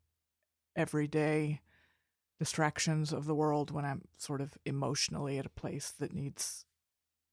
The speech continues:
more support. Some people probably go to scripture, but I have certain poets that I go to. Um, and one of them is Rilke.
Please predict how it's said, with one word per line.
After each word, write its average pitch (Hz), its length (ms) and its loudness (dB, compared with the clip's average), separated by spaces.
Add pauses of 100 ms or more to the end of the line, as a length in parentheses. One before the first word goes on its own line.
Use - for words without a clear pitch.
(100)
more 135 300 -2
support. - 760 -2 (400)
Some 147 160 -4
people 139 380 -6
probably 143 460 -2
go 147 180 0
to 143 160 -6
scripture, - 600 -2
but 151 160 -4
I 147 120 0
have 147 200 -2
certain 143 520 -2 (520)
poets - 440 -4
that - 180 -6
I - 80 -4
go 127 240 -4
to. 135 260 -6 (1000)
Um, 151 160 0
and 151 120 0
one 151 140 2
of 156 120 2
them 165 160 4
is 160 100 2
Rilke. 160 460 4